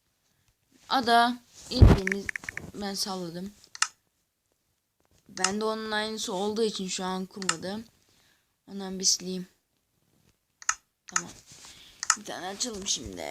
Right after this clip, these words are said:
Arkadaşlar ben onu yazdım. Şuradan bakabilirsiniz. I P adres C T F nokta L B S G nokta net. Neyime?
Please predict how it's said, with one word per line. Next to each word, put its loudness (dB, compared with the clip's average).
Arkadaşlar -12
ben -4
onu -2
yazdım. -2
Şuradan -6
bakabilirsiniz. -8
I -20
P -14
adres -10
C -12
T -12
F -12
nokta -14
L -8
B -4
S -6
G -8
nokta -12
net. -8
Neyime? 0